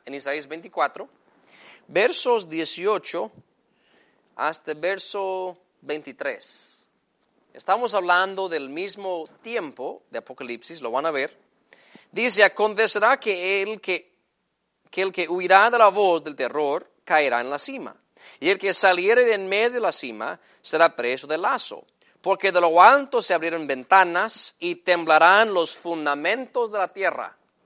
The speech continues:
Quebrantaráse del todo la tierra, enteramente desmenuzada será la tierra, en gran manera será la tierra conmovida. Temblará la tierra vacilando como un borracho,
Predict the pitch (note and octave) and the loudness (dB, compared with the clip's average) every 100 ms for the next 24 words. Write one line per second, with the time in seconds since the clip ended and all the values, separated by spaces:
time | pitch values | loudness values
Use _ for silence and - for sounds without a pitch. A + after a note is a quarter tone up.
0 | _ - _ - F#3 F3 F#3 E3 F#3 B3+ | _ -20 _ 0 4 4 4 4 4 4
1 | C#4 A#3+ G3+ F3 - G3 A3 F#3+ D3 D#3+ | 2 0 -4 -6 -6 -4 -2 -2 -2 -2
2 | C#3 A#2+ D#3 - _ _ E3+ F#3 F3+ F3+ | -2 -2 -4 -6 _ _ 0 2 0 0
3 | B3 A#3+ G#3 F#3+ E3+ F3 F3 D3+ D#3+ D#3+ | 2 2 0 -4 -4 -4 -4 -4 -6 -8
4 | - E3+ G#3+ F3 E3+ - D3 B2+ A#2+ E3+ | -4 0 2 2 2 -2 -6 -4 -6 -2
5 | F3 E3 F3 _ _ D#3 E3+ F3 F3+ G#3+ | -2 -2 -4 _ _ -6 -4 0 2 4
6 | C4+ C4 A#3 D#3+ F3+ F3+ E3+ F3 D#3+ A#3 | 2 2 2 2 2 0 -2 -2 -4 0
7 | A#3 F#3 F3 - E3 E3+ F3 G3 A#3 D#3+ | 2 4 2 0 -4 -4 -4 -6 -4 -4
8 | G2+ _ _ _ _ _ _ F#3+ G3 F#3+ | -4 _ _ _ _ _ _ 2 2 4
9 | F#3 G3+ A#3+ A3 G#3 G#3+ G#3 G#3 E3 E3+ | 6 6 4 2 0 0 4 2 4 2
10 | - F#3 F3 G#3 B3 B3 - G3 G#3+ G#3+ | 2 -2 2 2 2 -2 -2 -6 -6 -4
11 | G3 F#3+ F#3+ - C3+ | -2 0 -2 -4 -12